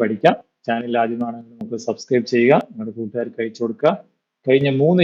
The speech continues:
യൂണിറ്റിന്റെയും ക്ലാസ്സുകളെല്ലാം ഈ ചാനലിൽ തന്നെ എസ് എസ് എൽ സി അറബിക് ഗൈഡ് എന്ന പ്ലേലിസ്റ്റിൽ കിടപ്പുണ്ട്, മക്കൾ പോയി കാണാം. അതുപോലെ തന്നെ നിങ്ങൾക്ക് ഉപകാരപ്പെടുന്ന എസ് എൽ സി അറബിക് എക്സാം ആപ്ലിക്കേഷൻ ഉണ്ട്, അതിന്റെ ലിങ്ക് ഡിസ്ക്രിപ്ഷനിലുണ്ട്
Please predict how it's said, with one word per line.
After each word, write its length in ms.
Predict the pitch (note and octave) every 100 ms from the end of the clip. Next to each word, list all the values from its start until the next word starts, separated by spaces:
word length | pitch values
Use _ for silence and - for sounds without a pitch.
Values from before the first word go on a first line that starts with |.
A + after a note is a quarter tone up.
| C#3+
യൂണിറ്റിന്റെയും 680 | C3+ C3+ C#3 C3 C3 D3+ A#3+ _ _ _ _ _ _ -
ക്ലാസ്സുകളെല്ലാം 680 | A#2+ A#2+ C3+ B2+ B2+ C#3+ E3 B2+
ഈ 20 | A#2+
ചാനലിൽ 380 | B2 B2 B2 B2+
തന്നെ 200 | B2+ C#3+ F3 - _ _ _ _ _ _ _ _ _ _ _ _ _ - - -
എസ് 100 | B2
എസ് 120 | B2+ C#3+
എൽ 80 | C3+
സി 100 | - C#3
അറബിക് 320 | B2 A2+ A#2+ A2+
ഗൈഡ് 220 | C3+ C3 A#2+
എന്ന 120 | A#2+ A#2
പ്ലേലിസ്റ്റിൽ 400 | A#2 A#2+ - B2
കിടപ്പുണ്ട്, 380 | A2+ G#2+ A#2+ F3+ B2 -
മക്കൾ 180 | A#2 A#2 A2
പോയി 140 | A2 G#2+
കാണാം. 180 | G#2 G2
അതുപോലെ 240 | A2 A#2+ A2
തന്നെ 140 | A#2+ A#2+
നിങ്ങൾക്ക് 220 | A2+ A2+
ഉപകാരപ്പെടുന്ന 560 | A2+ A#2 A#2 A#2 A2+ A#2
എസ് 160 | A2 -
എൽ 60 | B2 -
സി 80 | A#2+
അറബിക് 280 | A#2 A#2+ A#2
എക്സാം 200 | - C3 A#2
ആപ്ലിക്കേഷൻ 460 | B2 A#2 B2+ - C3
ഉണ്ട്, 140 | B2 D3
അതിന്റെ 200 | A#2+ A#2 A#2
ലിങ്ക് 240 | _ E3 A#3+ - _ _ _ -
ഡിസ്ക്രിപ്ഷനിലുണ്ട് 680 | B2+ - C#3 - C3 B2 C3